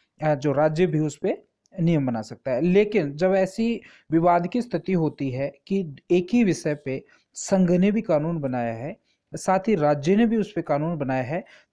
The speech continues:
तब आपका जो है केंद्र द्वारा बनाया गया जो कानून है वो सर्वोपरि माना जाएगा, वो ही अप्लाई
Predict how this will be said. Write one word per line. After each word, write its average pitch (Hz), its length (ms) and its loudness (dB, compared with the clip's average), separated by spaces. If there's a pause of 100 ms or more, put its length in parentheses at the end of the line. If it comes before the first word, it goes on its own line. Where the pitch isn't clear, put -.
तब 190 360 4
आपका 156 460 2
जो 156 180 0
है 139 260 0 (360)
केंद्र 226 400 4
द्वारा 165 360 4
बनाया 139 340 2
गया 151 220 -2
जो 156 120 -4
कानून 135 380 -2
है 127 340 -6
वो 160 220 -4
सर्वोपरि 143 500 -6
माना 120 220 -6
जाएगा, 120 320 -4
वो 139 340 -2
ही 139 120 -4
अप्लाई 127 340 -8